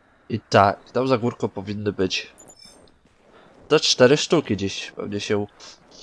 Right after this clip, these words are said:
rozdzieliły. Ale spoko, znajdziemy je. Ile już tam nagrywam? W sumie nie, nie, nie ma to znaczenia, dopiero zaczęliśmy w sumie.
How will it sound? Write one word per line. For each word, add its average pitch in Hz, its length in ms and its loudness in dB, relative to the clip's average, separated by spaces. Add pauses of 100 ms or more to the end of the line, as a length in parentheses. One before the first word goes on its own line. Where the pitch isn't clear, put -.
(180)
rozdzieliły. 127 840 4 (1120)
Ale 120 400 2 (1040)
spoko, - 320 -8
znajdziemy 98 420 -2
je. - 80 -12 (520)
Ile 131 240 6
już 107 120 2
tam 104 140 -4
nagrywam? 113 500 -2 (840)
W - 60 -18
sumie - 220 -18
nie, - 180 -10
nie, - 240 -16
nie 113 140 -4
ma 104 100 0
to 107 120 -2
znaczenia, 104 420 2
dopiero 92 280 -6
zaczęliśmy 98 540 -4
w - 40 -16
sumie. 98 240 -8